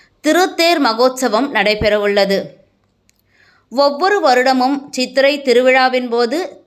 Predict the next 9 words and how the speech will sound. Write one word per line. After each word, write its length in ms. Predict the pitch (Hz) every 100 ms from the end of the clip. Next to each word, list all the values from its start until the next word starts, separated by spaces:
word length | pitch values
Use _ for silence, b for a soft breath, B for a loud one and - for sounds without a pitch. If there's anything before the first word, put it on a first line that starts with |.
| _ _ _ _
தமிழ் 340 | 240 233 294 339
புத்தாண்டு 580 | 277 269 285 277 262
அன்று 720 | - 226 240 269 202 254 262 B B B
இந்த 360 | - 294 349 427
கோவிலில் 720 | 427 247 240 240 254 269 - 254
திருத்தேர் 500 | 269 311 311 302 285
வைபவம் 520 | 226 226 247 254 277
நடைபெறுவது 760 | 202 202 254 247 220 196 285
வழக்கம். 580 | 233 180 190 190 185 147